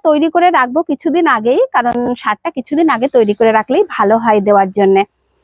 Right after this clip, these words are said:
তো চলুন না কিভাবে, আহ, ফলের গাছের সার তৈরি করব। আর এইভাবে তৈরি করলে, আম, আশা করা যায় খুব ভালো ফল হবে, ফল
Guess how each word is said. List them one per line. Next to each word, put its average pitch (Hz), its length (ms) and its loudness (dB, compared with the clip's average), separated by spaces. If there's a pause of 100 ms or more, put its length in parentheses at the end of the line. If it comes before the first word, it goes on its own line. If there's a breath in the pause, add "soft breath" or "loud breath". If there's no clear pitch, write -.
(160)
তো 277 60 2
চলুন 320 340 2
না 320 140 0
কিভাবে, 285 420 -2 (240)
আহ, 214 200 2
ফলের 233 320 0
গাছের 285 460 0 (440 loud breath)
সার 269 280 -2 (100)
তৈরি 294 260 2
করব। 339 260 0 (280)
আর 226 260 0 (160)
এইভাবে 240 460 -4
তৈরি 302 260 0
করলে, 302 360 2 (460 loud breath)
আম, 247 220 -2 (180)
আশা 262 220 -4
করা 392 200 0
যায় 427 160 2
খুব 427 260 -2
ভালো 254 280 -2
ফল 262 320 0
হবে, 269 260 0 (120)
ফল 233 200 0